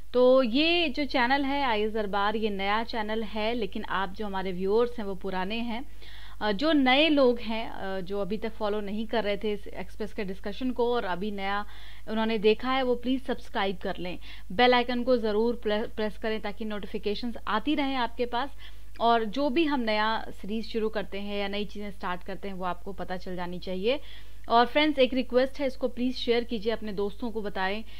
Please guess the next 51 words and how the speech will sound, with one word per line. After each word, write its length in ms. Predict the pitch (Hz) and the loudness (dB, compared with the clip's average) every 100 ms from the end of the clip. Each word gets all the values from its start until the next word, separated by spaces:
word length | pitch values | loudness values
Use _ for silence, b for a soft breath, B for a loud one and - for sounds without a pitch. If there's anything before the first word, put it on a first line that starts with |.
| B - | B -2
कि 240 | 247 247 233 | 2 2 4
जो 160 | 233 | 2
discussion 500 | 214 220 233 233 247 | 2 0 -2 -2 0
है 160 | 240 233 | 0 -2
स्टेप 220 | - 202 | -4 -4
अप 140 | 208 | -2
आईएएस 300 | 196 196 214 | -2 -2 -2
का, 160 | - 214 | -4 -4
Express 460 | 202 - - 254 254 | -4 -4 -2 -2 -2
का, 160 | 269 | -4
वो 120 | 226 | -2
आईएएस 260 | 190 190 190 | 0 -2 -2
दरबार 400 | 196 175 190 190 | -4 -2 -2 -2
पर 200 | - 214 | -4 -4
conduct 420 | 214 185 190 - | -4 -4 -4 -4
किया 220 | 208 185 | -2 -2
जा 180 | 175 170 | -2 -4
रहा 200 | 170 180 | -4 -4
है। 500 | 190 240 294 - - - | -4 -4 -4 -6 -6 -4
जैसा 200 | 220 254 | 0 2
कि 120 | 240 | 2
मैंने 180 | 240 226 | 0 0
आपको 220 | 220 240 | 0 0
पहले 340 | 233 220 214 240 | 0 0 2 2
वीडियो 240 | 220 220 | 2 0
में 120 | 220 | 0
बताया 360 | 190 190 190 214 | -2 0 2 2
था 220 | 220 240 | 0 -2
कि 120 | 240 | -2
हमारे 240 | 208 180 190 | -2 -2 -2
उस 120 | 190 | -4
YouTube 280 | 202 185 196 | -4 -4 -4
channel 240 | - 190 | -4 -6
में 140 | 190 196 | -6 -6
कुछ 140 | 202 | -6
problem 420 | - 190 202 254 | -4 -2 0 2
आ 100 | 247 | 2
चुकी 360 | 240 240 247 254 | 0 -4 -2 -2
है, 160 | 285 B B B B - 247 | -2 B B B B -2 2
तो 60 | |
अब 120 | 254 | 4
वहाँ 200 | 247 240 | 4 0
पर 140 | 226 247 | 0 0
हम 160 | 247 | 0
videos 360 | 247 208 220 214 | 0 2 2 2
को 80 | 233 | -4
upload 320 | - 214 208 | -2 -2 -2
नहीं 240 | 196 196 | -4 -4
कर 120 | 196 170 | -4 -4
सकते 340 | - - 175 | -6 -6 -6
हैं। 200 | 175 | -6